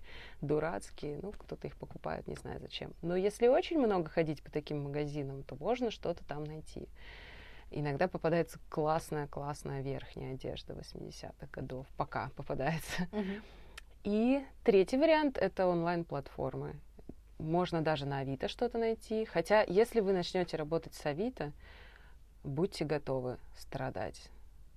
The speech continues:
Speaker 1: Авито очень тоскливая платформа, продавцы ведут себя очень странно, нет никакого института репутации, тебе отправляют в прямом смысле кота в мешке. Несколько раз я так накалывалась, было очень обидно. Но, к сожалению, сейчас весь,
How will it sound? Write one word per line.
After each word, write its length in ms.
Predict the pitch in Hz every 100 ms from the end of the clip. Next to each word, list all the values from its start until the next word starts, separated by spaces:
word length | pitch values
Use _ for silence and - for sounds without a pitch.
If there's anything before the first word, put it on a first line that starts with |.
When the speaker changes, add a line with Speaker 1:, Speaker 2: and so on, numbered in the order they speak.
| -
Speaker 1:
Авито 400 | 139 139 185 175
очень 380 | - 160 156 -
тоскливая 500 | 139 - 151 139 135
платформа, 840 | - 139 - 175 196 220 208 190 180
продавцы 520 | - 147 147 - 170
ведут 300 | 147 147 151
себя 260 | - 147 -
очень 400 | 170 165 - 135
странно, 580 | - - 151 196 214 185
нет 300 | 165 160 -
никакого 540 | 202 233 - 196 165
института 540 | 151 - 151 139 143 135
репутации, 680 | 135 139 - 165 240 - 170
тебе 380 | - 143 151
отправляют 580 | 147 - 143 135 160 160
в 80 | -
прямом 340 | 143 139 139
смысле 400 | 131 - 139 -
кота 300 | 147 135 135
в 60 | 131
мешке. 400 | 131 - - 220
Несколько 480 | 170 151 151 139 135
раз 260 | 131 -
я 140 | - - -
так 180 | -
накалывалась, 680 | 139 131 - 170 165 147 - -
было 160 | 147
очень 260 | 143 - 139
обидно. 380 | 139 135 - - - - - -
Но, 80 |
к 60 | 196
сожалению, 500 | 214 185 196 269 254
сейчас 480 | - - 185 185 -
весь, 320 | 165 160